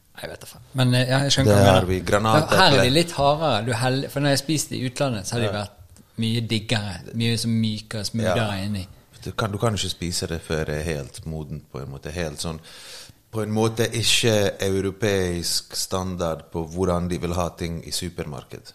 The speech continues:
Speaker 2: Du ser
Speaker 1: Nei.
Speaker 2: aldri banan med mye svart folk, vel, selv om det er best, og det har sukkeret kom frem.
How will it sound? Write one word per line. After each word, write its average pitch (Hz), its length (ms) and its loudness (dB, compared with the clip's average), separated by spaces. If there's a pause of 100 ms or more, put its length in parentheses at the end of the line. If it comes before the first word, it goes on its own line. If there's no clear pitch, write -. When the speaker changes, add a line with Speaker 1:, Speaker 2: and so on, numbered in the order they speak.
(120)
Speaker 2:
Du 90 80 -10
ser 90 260 2
Speaker 1:
Nei. 90 100 2
Speaker 2:
aldri 92 200 -4
banan 90 440 -4
med 82 140 -8
mye 90 220 -4
svart 80 360 -4
folk, 87 260 -6
vel, 78 160 -6
selv 113 180 -4
om 95 80 -8
det 104 160 -2
er 80 40 -12
best, 92 320 -6
og 82 80 -8
det 87 80 -6
har 87 80 -6
sukkeret 80 520 -10
kom 87 180 -10
frem. 85 360 -8